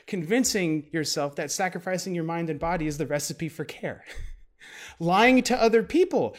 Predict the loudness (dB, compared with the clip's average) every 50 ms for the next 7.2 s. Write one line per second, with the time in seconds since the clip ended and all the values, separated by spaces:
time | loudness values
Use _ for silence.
0 | -16 -12 -6 -4 -2 0 2 2 2 2 2 2 0 -2 0 0 0 0 0 -2
1 | -2 -2 0 2 2 2 2 2 2 -2 -2 0 0 0 0 0 0 -2 -6 -10
2 | -10 -4 -4 -2 0 0 0 0 -2 -2 -2 -2 -2 -2 -2 -2 -2 -2 0 0
3 | -2 -4 -4 -6 -6 -4 -4 -4 -6 -6 -10 _ _ -20 -14 -14 -14 -14 _ _
4 | _ _ _ _ _ _ _ _ _ _ _ _ _ _ _ _ 0 0 2 2
5 | 0 2 4 4 4 4 4 2 4 6 6 6 6 4 2 0 -6 -2 0 2
6 | 4 4 2 2 0 -2 -2 0 2 2 2 2 2 2 2 0 0 0 -2 -2
7 | -2 -4 -6